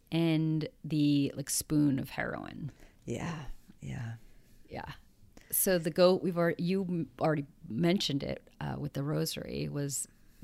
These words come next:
Speaker 1: where she put Ben's ashes, which
Speaker 2: Mm-hmm.
Speaker 1: is just such a weird,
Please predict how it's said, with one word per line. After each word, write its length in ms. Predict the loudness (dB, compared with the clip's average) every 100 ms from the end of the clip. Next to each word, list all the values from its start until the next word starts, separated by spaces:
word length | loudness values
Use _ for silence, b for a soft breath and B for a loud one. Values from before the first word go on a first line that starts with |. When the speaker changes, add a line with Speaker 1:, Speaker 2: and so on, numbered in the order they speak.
| -20 -16 -6
Speaker 1:
where 260 | 0 2 2
she 180 | 0 -2
put 400 | 0 0 0 _
Ben's 300 | 0 2 0
ashes, 580 | -4 -4 -4 -4 -6 -4
which 100 | -2
Speaker 2:
Mm-hmm. 220 | 0 0
Speaker 1:
is 40 | 0
just 200 | 0 4
such 280 | 2 2 0
a 60 |
weird, 880 | 0 2 4 6 6 6 4 2 -2